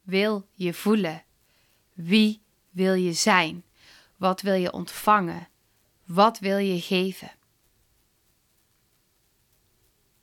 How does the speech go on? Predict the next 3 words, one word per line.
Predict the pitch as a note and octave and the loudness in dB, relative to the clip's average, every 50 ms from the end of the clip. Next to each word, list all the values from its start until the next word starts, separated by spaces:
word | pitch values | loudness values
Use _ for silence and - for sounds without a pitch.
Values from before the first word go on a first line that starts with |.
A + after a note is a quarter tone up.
| _ _ _ _ _ _ _ _ _ _ _ _ _ _ _ _ _ _ _ _ _ _ _ _ _ _ _ _ _ _ _ _ _ - _ _ _ - - - _ _ _ | _ _ _ _ _ _ _ _ _ _ _ _ _ _ _ _ _ _ _ _ _ _ _ _ _ _ _ _ _ _ _ _ _ -20 _ _ _ -20 -20 -20 _ _ _
Kun | - - G3 G3 | -2 2 4 4
je | G3 G3 F#3 | 6 4 4
geloven | F3+ G3 G3+ G3+ G#3 A#3 C4+ C#4+ B3+ - - F3 E3 F3 | 4 4 4 6 6 6 6 6 4 2 -2 -4 -4 -4